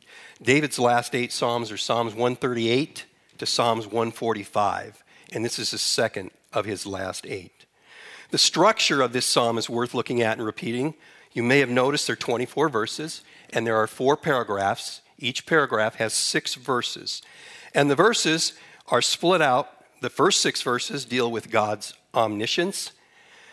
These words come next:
The second stanza deals with God's omnipresence, and we'll talk about those today. And then next week, we'll look at the third stanza, talking about God's omnipotence.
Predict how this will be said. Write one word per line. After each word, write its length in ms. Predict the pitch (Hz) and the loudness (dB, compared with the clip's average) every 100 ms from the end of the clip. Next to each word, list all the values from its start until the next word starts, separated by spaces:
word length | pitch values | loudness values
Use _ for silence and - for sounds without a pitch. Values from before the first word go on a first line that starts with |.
| - _ | -20 _
The 80 | 139 | -6
second 400 | - 214 208 135 | 4 4 4 -2
stanza 560 | - 143 123 120 151 139 | 0 2 2 2 0 -2
deals 420 | 117 113 110 113 | 0 0 -2 -4
with 280 | 113 107 - | -4 -4 -2
God's 400 | 110 107 - - | 0 0 -6 -4
omnipresence, 840 | 120 110 104 95 117 110 123 127 113 | -2 0 -2 -2 0 0 0 -8 -8
and 80 | |
we'll 80 | 104 | -8
talk 280 | - 120 - | 0 0 0
about 260 | 107 98 - | -4 -8 -6
those 240 | 107 107 | -8 -8
today. 500 | - 107 104 98 - _ - - | -2 0 0 -2 -10 _ -20 -2
And 120 | 127 | 4
then 100 | 135 | 6
next 280 | 131 214 - | 6 4 0
week, 180 | 139 135 | -2 -2
we'll 100 | 123 | -2
look 140 | 127 | -2
at 80 | 135 | -2
the 80 | 120 | -2
third 300 | - 147 147 | 2 2 0
stanza, 340 | - 113 113 | -4 -4 -4
talking 340 | - 110 113 110 | 0 0 0 -4
about 220 | 101 101 | -4 -2
God's 340 | 107 107 - - | 0 0 -2 -6
omnipotence. 880 | 110 104 175 - - 87 117 - | -6 0 0 0 -6 -8 -8 -10